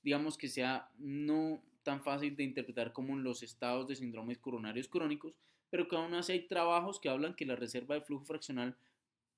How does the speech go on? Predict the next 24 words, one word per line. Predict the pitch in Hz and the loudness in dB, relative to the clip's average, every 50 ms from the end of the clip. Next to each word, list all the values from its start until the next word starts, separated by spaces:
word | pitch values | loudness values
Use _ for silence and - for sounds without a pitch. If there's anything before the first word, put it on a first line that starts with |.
| _ _ | _ _
puede | - 160 175 190 | 4 4 6 6
utilizarse | 190 190 190 185 160 147 131 - 135 131 135 143 156 160 160 - | 4 2 0 0 0 0 0 0 0 -2 -2 -4 -4 -6 -6 -4
en | 135 131 123 | -4 -2 0
el | 120 120 | 0 0
escenario | 117 113 120 113 117 117 117 131 | -2 -2 -4 -4 -2 -2 0 -2
de | 139 | -2
un | 139 | -2
síndrome | 139 - 143 139 139 143 147 147 147 | -4 -4 -4 -4 -2 -2 -2 -2 -2
coronario | - 139 127 120 117 117 117 117 120 | -2 -2 -2 -2 -2 -2 -2 -2 -2
agudo, | 123 135 143 147 - - | 0 0 0 0 4 6
pero | 147 143 147 160 - - _ _ _ _ _ _ | 6 6 6 4 0 -4 _ _ _ _ _ _
con | - 120 123 | -4 -2 -2
la | 120 | 0
salvedad | 120 131 120 117 120 120 120 131 151 | 0 0 0 2 4 4 4 4 2
de | 170 175 151 143 139 | 0 0 -2 -2 -2
lo | 135 131 123 | -2 -2 0
que | - 143 127 | 2 4 4
hace | 123 123 - 143 | 4 4 2 -2
es | - | -4
que | - 160 | -4 -4
se | 143 143 | -4 -4
pongan | - - 120 117 123 123 127 | -2 -2 -2 -2 0 0 0
menos | 135 135 135 135 127 | 0 0 0 -2 -4
stent, | - 117 - - 117 98 - | -6 -10 -8 -6 -6 -6 -6